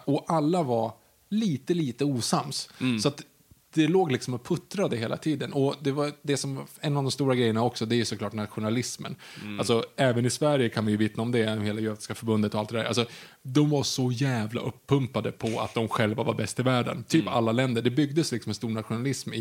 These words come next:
Speaker 1: i hela Europa. Så att helt plötsligt var det så här, man, det hade varit coolt att gå i krig.
Speaker 2: Mm.
Speaker 1: Alltså, vet, alla rustade, alla var så här, men ingen var riktigt så pass osams som man ska börja slåss.
Speaker 2: Nej.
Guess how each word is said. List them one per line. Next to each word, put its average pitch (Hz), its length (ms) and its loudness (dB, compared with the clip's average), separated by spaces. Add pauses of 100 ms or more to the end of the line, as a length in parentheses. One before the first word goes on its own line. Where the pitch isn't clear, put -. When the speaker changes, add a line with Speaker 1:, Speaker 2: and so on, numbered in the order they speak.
(140)
Speaker 1:
i 110 100 -4
hela 110 380 -2
Europa. 131 440 2 (840)
Så - 120 4
att - 180 -2 (800)
helt 170 180 2
plötsligt 131 300 2
var 131 80 4
det 113 60 2
så - 80 2
här, 117 140 -2 (520)
man, 135 340 0
det 127 80 -4
hade 131 120 0
varit 143 160 -6
coolt 165 380 -2
att 123 80 -2
gå 120 80 -8
i 131 60 -8
krig. 131 440 -10 (140)
Speaker 2:
Mm. - 100 -4
Speaker 1:
Alltså, 135 120 2
vet, 139 220 0
alla 151 160 0
rustade, 143 520 -2
alla 135 140 0
var 127 120 2
så 120 100 -2
här, 113 60 0
men 127 140 -2
ingen 131 200 0
var 147 100 4
riktigt 120 380 0
så - 120 -6
pass 113 160 -4
osams 117 400 -2
som - 80 -8
man 117 100 -8
ska 120 100 -6
börja 113 300 -2 (140)
slåss. - 480 -2
Speaker 2:
Nej. 104 200 -6